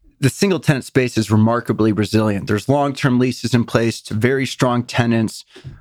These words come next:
Um, so generally speaking, the space did phenomenal. Cap rates have compressed throughout covid. There's many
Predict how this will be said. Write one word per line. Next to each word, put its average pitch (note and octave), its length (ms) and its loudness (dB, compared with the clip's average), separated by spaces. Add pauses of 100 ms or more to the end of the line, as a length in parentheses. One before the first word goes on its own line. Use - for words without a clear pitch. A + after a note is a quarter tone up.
Um, A2 440 0
so A#2+ 480 0 (120)
generally F#3 460 0
speaking, F#3+ 600 -4 (160)
the C3 100 -4
space C3+ 380 -2
did A#2 340 0
phenomenal. A#2 540 0
Cap B2+ 280 -2
rates C3 280 -2
have A#2+ 120 0
compressed B2+ 500 -4
throughout B2+ 300 0
covid. A#2+ 460 0
There's A2 220 0
many B2 420 0